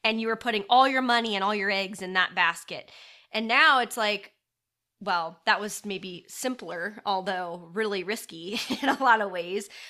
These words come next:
But now you have to have the discipline to explore all the options and put together the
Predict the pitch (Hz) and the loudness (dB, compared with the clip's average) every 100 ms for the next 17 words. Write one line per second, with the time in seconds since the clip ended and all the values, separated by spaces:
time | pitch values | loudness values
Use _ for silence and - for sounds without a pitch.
0 | - 247 247 311 285 269 233 240 226 202 | -4 4 8 8 4 2 0 2 -4 -4
1 | 214 226 240 - 190 180 180 - 196 190 | -6 -6 -8 -6 -6 -6 -10 -8 -8 -8
2 | 202 - - 233 240 208 190 196 180 - | -8 -12 -10 -2 0 2 2 0 -2 0
3 | 185 - 196 185 175 175 196 - 175 175 | 0 0 -10 -10 -12 -12 -12 -14 -6 -6
4 | 175 170 170 | -4 -8 -12